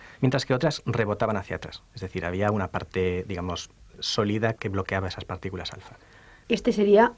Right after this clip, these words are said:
Speaker 2: otro modelo atómico, el de Rutherford.
Speaker 1: Exactamente. Este es el siguiente modelo atómico, que es un modelo parecido al sistema solar. El Sol sería el núcleo atómico, cargado positivamente, y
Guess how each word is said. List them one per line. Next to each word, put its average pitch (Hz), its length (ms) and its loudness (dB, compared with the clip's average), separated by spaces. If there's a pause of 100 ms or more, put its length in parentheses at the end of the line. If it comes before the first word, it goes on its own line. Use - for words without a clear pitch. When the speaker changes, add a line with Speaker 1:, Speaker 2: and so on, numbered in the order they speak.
Speaker 2:
otro 180 240 6
modelo 151 280 0
atómico, 147 680 -2
el 135 80 -8
de 135 100 -4
Rutherford. 151 520 -2
Speaker 1:
Exactamente. 98 640 -4
Este - 140 -6
es - 80 -4
el 101 80 -2
siguiente 104 400 -2
modelo 107 280 0
atómico, 123 500 0 (140)
que 98 100 -4
es - 100 -10
un 107 80 -2
modelo 107 400 2 (240)
parecido 120 460 0
al 113 180 2
sistema 117 360 0
solar. 95 260 -4 (540)
El 92 120 -2
Sol 110 240 2
sería 107 480 0 (220)
el 90 240 -4
núcleo 98 260 -2
atómico, 127 560 0
cargado 87 320 -8
positivamente, 120 720 -4 (320)
y 135 220 0